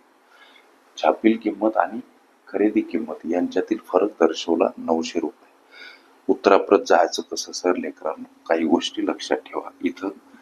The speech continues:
छापील किंमत आणि खरेदी किंमत,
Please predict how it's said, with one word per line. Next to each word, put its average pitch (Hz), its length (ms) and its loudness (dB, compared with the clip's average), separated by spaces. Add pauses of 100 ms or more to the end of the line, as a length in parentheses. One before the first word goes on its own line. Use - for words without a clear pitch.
(760)
छापील 101 540 2
किंमत - 340 0 (3000)
आणि 92 220 0
खरेदी 95 380 2
किंमत, - 340 -10